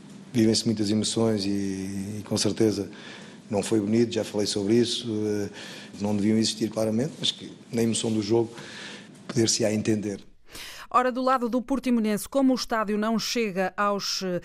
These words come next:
Speaker 2: cinco mil lugares de lotação, não é necessário que o público amanhã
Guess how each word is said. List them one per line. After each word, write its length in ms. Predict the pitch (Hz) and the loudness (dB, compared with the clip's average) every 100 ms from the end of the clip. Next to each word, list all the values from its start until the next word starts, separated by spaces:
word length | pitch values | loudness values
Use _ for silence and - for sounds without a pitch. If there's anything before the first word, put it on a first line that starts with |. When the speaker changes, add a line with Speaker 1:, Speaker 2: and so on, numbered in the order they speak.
| - - | -8 -10
Speaker 2:
cinco 520 | - - 285 277 240 | -6 2 6 6 4
mil 220 | 220 214 208 | 2 4 2
lugares 460 | 196 196 214 202 - | -2 0 0 0 -4
de 80 | 190 | -6
lotação, 580 | 190 190 202 - 240 247 - - | -4 -4 -4 0 0 0 -6 -4
não 300 | 208 233 262 | 0 2 4
é 100 | 254 | 2
necessário 640 | 240 233 - - 214 220 | 2 0 -2 0 0 0
que 100 | 208 | -4
o 60 | 214 | -6
público 560 | - 220 202 202 208 196 | -2 -2 0 -2 0 0
amanhã 420 | 185 180 190 | 2 0 0